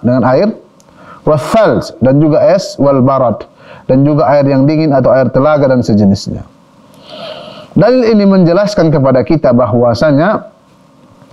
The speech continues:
jenis-jenis air yang tadi yang dijelaskan kepada kita itu bisa kita gunakan untuk,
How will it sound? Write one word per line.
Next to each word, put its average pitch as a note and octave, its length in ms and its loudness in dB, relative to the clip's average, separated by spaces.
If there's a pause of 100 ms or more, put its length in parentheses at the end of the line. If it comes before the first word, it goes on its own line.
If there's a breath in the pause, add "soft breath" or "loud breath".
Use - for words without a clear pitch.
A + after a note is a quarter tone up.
(480 loud breath)
jenis-jenis F3+ 720 2
air E3 320 0
yang C#3+ 160 0
tadi C#3+ 400 0
yang C3 100 2
dijelaskan C3 640 0
kepada B2 300 0
kita D3+ 260 0
itu C3 160 0
bisa C#3+ 300 0
kita C3 240 0
gunakan B2+ 580 0 (300 loud breath)
untuk, D#3+ 720 0